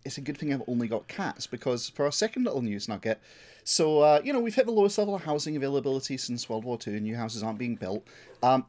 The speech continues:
it's a good thing it's only cats, because some parents in England, by which we mean a staggering ma-, uh, majority, are spending up to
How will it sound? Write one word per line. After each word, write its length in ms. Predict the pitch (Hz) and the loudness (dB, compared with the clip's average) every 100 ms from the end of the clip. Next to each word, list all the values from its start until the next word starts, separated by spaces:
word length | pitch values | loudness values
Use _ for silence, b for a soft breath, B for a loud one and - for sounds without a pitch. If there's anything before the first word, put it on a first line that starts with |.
| _ | _
it's 140 | 156 | -6
a 40 | 151 | -4
good 140 | 247 | -6
thing 160 | 269 214 | -4 -4
it's 140 | 143 - | -4 -2
only 240 | 175 165 | -2 -2
cats, 600 | 143 123 92 - - - - _ | -4 -6 -8 -8 -8 -8 -12 _
because 800 | - - 170 107 104 170 - - - - _ _ | -14 0 2 4 0 -2 -2 -4 -6 -20 _ _
some 380 | - 196 226 | -2 0 -2
parents 640 | 208 202 147 110 - - - | 0 2 2 0 -4 -6 -4
in 120 | 139 131 | -2 0
England, 380 | 117 110 135 | 0 0 -2
by 80 | 123 | 0
which 220 | 113 113 | -2 -2
we 80 | 135 | -2
mean 280 | 120 113 113 - | -2 -2 -4 -4
a 80 | |
staggering 720 | 110 - 113 131 135 117 113 104 _ | -4 -2 -2 -2 -2 -2 -2 -4 _
ma-, 80 | 117 | -2
uh, 40 | |
majority, 600 | 110 104 147 120 - 107 b b b b | 0 0 0 0 -2 -8 b b b b
are 60 | 131 | -6
spending 380 | - 147 151 - | -2 -2 -4 -6
up 140 | - | -8
to 140 | - | -8